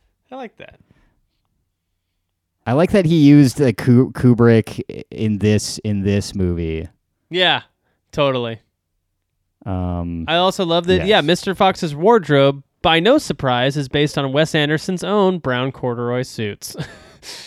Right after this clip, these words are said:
Speaker 2: Yeah, it is funny when you do, like, a Google image search of Wes Anderson and you look at this, the pictures, you, they just kinda, like, look like stills of a character in a Wes Anderson movie.
Speaker 1: Yeah, totally.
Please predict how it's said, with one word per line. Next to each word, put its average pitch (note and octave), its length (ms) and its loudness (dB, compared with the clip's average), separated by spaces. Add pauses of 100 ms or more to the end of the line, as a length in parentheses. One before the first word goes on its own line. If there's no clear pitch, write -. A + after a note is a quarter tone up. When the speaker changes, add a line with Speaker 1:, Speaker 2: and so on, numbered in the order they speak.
(1000)
Speaker 2:
Yeah, F3 260 6
it E3+ 140 4
is A#3 160 4
funny F3 300 4
when C#3 200 6
you C3+ 120 6
do, C#3+ 160 6
like, C#3 220 6
a B2 40 4
Google A#2+ 360 6
image G#2+ 360 4
search A#2+ 460 2
of G#2 100 2
Wes G#2 300 2
Anderson A#2 840 0
and G#2+ 160 -2
you G2+ 120 0
look G#2+ 240 2
at G#2+ 100 -2
this, - 280 -6 (100)
the G#2 100 -4
pictures, G#2 640 0
you, G2 260 -2
they G#2 200 -2
just A2+ 240 -4
kinda, C3 200 0
like, A#2+ 200 -2
look G2+ 340 0
like F#2+ 400 -4
stills G2 560 -4
of F#2 100 -4
a F2+ 60 -4
character F#2 640 -4
in F2+ 220 -6
a F#2 80 -2
Wes F2+ 260 -2
Anderson F#2+ 500 -4
movie. A#2 520 -2
Speaker 1:
Yeah, B2 420 -14 (300)
totally. A#2 560 -4